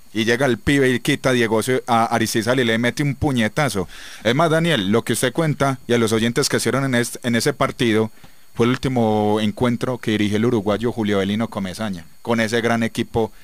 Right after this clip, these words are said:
del noventa y dos que muchos no olvidamos porque le trajo al pibe, a Julio César Uribe, y con tu hermano que,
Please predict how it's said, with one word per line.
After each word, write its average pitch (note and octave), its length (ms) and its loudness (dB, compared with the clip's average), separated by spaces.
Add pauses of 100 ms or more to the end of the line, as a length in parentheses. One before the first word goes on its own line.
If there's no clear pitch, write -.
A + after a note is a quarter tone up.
(140)
del A2 200 2
noventa G#2 400 0
y G2 60 0
dos A2 240 -2
que A#2+ 200 0 (340)
muchos G#3 380 2
no G3+ 100 2
olvidamos G3+ 580 2
porque C3 260 0
le A#2 120 4
trajo B2 260 2
al B2+ 100 2
pibe, D#3 340 2
a B2 80 4
Julio A#2 280 4
César A#2+ 280 2
Uribe, C3 440 2
y A2 80 -8
con G#2+ 240 -4
tu G#2+ 100 0
hermano A2 400 0
que, G#2 220 -2